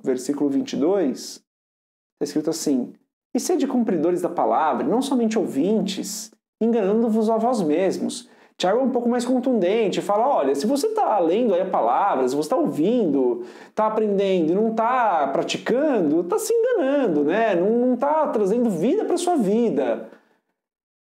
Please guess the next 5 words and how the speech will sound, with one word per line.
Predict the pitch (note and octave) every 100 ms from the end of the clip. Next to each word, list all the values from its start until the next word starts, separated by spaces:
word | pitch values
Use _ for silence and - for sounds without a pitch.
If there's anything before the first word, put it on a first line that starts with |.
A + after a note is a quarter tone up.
| -
São | -
vários | C#3+ - F#3 B3 F3+ D3
níveis | E3 A3+ E3 C#3 C3
de |
verdade | C3+ C#3+ A#2+ B2 E3+ F3 C3 B2+ -